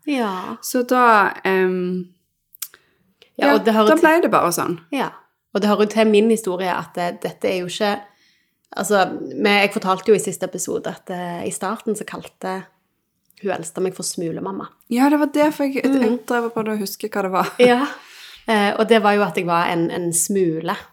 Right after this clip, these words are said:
Speaker 2: Ja.
Speaker 1: eh, mamma.
Speaker 2: Mm.
Speaker 1: Og så blir jo det veldig tungvint å forklare i praksis.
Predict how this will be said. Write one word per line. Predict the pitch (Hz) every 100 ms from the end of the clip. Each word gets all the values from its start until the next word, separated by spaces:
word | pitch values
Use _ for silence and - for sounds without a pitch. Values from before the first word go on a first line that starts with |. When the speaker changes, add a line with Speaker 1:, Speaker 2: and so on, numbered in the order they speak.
| _
Speaker 2:
Ja. | 233 202 190 -
Speaker 1:
eh, | 208 202 196
mamma. | 196 208 - - 247
Speaker 2:
Mm. | 226 196 196 214 _ _ _ _
Speaker 1:
Og | 214
så | - - 226 240 247 - 143 196
blir | 196 202 214
jo |
det | 202 196
veldig | 185 165 - 190 196 -
tungvint | - 185 - 175
å | -
forklare | 175 - 175 196 196
i | 214
praksis. | 254 247 - 202 180 -